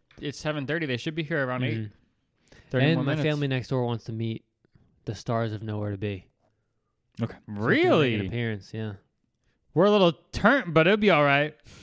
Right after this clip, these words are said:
Speaker 1: I
Speaker 2: Oh,
Speaker 1: feel
Speaker 2: it's gonna be
Speaker 1: really
Speaker 2: perfect. You hear my dad revving the car back
Speaker 1: I
Speaker 2: there?
Speaker 1: feel so good.
Speaker 2: Yeah.
Speaker 3: <laughs>
Speaker 2: Yeah. Well, it's a good t-, we'll just wrap it up then. We'll just go <laughs>
Speaker 3: No, don't slam the mic.
Speaker 2: Easy, Tiger.
Speaker 1: It's okay. We're starting a Nowhere to Be fund.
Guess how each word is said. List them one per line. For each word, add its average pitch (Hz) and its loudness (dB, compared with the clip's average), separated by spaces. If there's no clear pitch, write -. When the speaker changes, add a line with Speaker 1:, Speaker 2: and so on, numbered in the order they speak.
Speaker 1:
I 143 2
Speaker 2:
Oh, - 4
Speaker 1:
feel 208 4
Speaker 2:
it's 135 2
gonna - -6
be 147 2
Speaker 1:
really 151 4
Speaker 2:
perfect. 139 -2
You 131 -4
hear 175 0
my 165 2
dad 165 0
revving 147 -8
the 127 -12
car 127 -2
back 170 2
Speaker 1:
I 214 4
Speaker 2:
there? 214 4
Speaker 1:
feel 208 4
so 196 0
good. 120 0
Speaker 2:
Yeah. 135 -6
Speaker 3:
<laughs> 302 8
Speaker 2:
Yeah. 107 -18
Well, 156 6
it's 170 0
a 202 0
good 226 2
t-, 220 -4
we'll 185 -2
just 208 -4
wrap 233 2
it 269 2
up 285 0
then. 98 -4
We'll 156 2
just 196 -2
go 202 4
<laughs> - -14
Speaker 3:
No, 165 6
don't 202 4
slam 175 4
the 151 4
mic. 151 2
Speaker 2:
Easy, 277 4
Tiger. 127 0
Speaker 1:
It's 160 6
okay. 151 6
We're 139 4
starting 147 4
a - 4
Nowhere 135 6
to 123 2
Be 123 2
fund. 101 -2